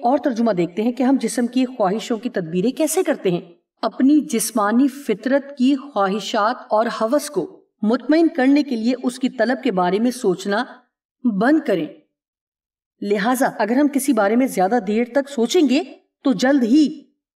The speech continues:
ہم وہ کرنے لگیں گے۔ اگر کسی نے ایک لمبے عرصے تک آپ کے ساتھ کچھ ایسا کیا ہو جس سے آپ کو تکلیف ہوئی ہو، اور پھر اس کے بارے میں سوچتے رہیں، تو جب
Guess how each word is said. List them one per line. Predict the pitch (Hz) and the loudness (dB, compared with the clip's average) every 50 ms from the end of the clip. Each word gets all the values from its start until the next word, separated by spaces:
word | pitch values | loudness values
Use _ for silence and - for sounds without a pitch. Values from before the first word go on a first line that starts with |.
| _ _ _ _ _ - | _ _ _ _ _ -2
ہم | 220 220 226 | 0 0 2
وہ | 226 277 | 2 0
کرنے | 269 - 311 311 359 392 | 0 2 2 4 4 4
لگیں | 330 262 190 190 175 175 | 4 4 2 0 0 -2
گے۔ | - - - - _ _ _ _ _ _ _ _ _ _ _ _ _ _ _ _ _ _ _ _ _ _ _ _ - | -4 -6 -8 -12 _ _ _ _ _ _ _ _ _ _ _ _ _ _ _ _ _ _ _ _ _ _ _ _ -4
اگر | 233 226 285 330 262 | -2 0 0 0 0
کسی | 294 269 - 311 | 0 0 2 2
نے | 294 | 2
ایک | 302 302 285 285 | 2 2 2 2
لمبے | 240 240 240 294 | 2 2 2 2
عرصے | - 277 254 - 302 | 0 -2 -2 -2 -2
تک | 269 302 269 | -2 0 0
آپ | 247 214 - | 0 0 0
کے | - | -2
ساتھ | 240 - 240 - - | -4 -4 -4 -6 -6
کچھ | 254 - 233 | -4 -2 -2
ایسا | 202 190 240 | -2 -2 -4
کیا | 208 - 220 208 220 | -6 -4 -2 0 0
ہو | 220 247 277 | 2 0 0
جس | 208 214 214 | -2 -4 -6
سے | - - 254 226 | -2 -2 0 0
آپ | 202 196 196 - | 0 0 -2 -6
کو | 254 | -6
تکلیف | - 233 220 - 254 311 269 - | -6 -6 -2 0 0 0 2 2
ہوئی | 302 254 208 | 2 2 2
ہو، | 196 170 - - - _ _ _ _ _ _ _ _ _ _ _ _ _ _ _ _ _ _ | 0 -2 -4 -8 -20 _ _ _ _ _ _ _ _ _ _ _ _ _ _ _ _ _ _
اور | _ 240 240 | _ -2 -2
پھر | - - | 0 -2
اس | 330 302 - | -2 -2 0
کے | 311 | 2
بارے | 240 233 226 247 | 2 2 2 2
میں | 262 | 0
سوچتے | 247 254 240 233 233 - 277 | 0 0 -2 -2 -2 0 0
رہیں، | 254 269 294 | 2 2 2
تو | 285 302 | 0 -2
جب | - - 285 | 0 0 0